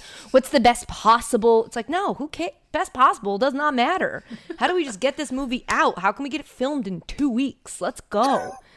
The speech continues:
God, I'm gonna think about more. I feel like we should just make the second question,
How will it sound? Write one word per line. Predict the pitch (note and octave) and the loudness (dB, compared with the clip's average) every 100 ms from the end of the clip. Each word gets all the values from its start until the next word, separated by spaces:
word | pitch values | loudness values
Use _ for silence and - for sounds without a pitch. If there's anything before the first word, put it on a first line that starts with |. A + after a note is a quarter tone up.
| _ _ _ _ _ _ - _ _ _ - - - - - - - _ _ _ _ | _ _ _ _ _ _ -20 _ _ _ -12 -10 -10 -16 -20 -20 -20 _ _ _ _
God, | A3+ G3 | -8 -4
I'm | G#3 | -4
gonna | A#3+ | -4
think | A#3 G3+ | -6 -4
about | F#3 F3 | -2 -2
more. | F#3 G3 F#3+ | -4 -4 -4
I | F#3 | -4
feel | B3+ | -4
like | A#3 | -4
we | A#3 | -4
should | G#3+ | -8
just | G3 G3+ | -10 -4
make | F#3 | -4
the | F#3 | -4
second | E3+ F3+ F3+ | -4 -4 -6
question, | - F#3+ - F3+ D#3 | -8 -8 -8 -10 -10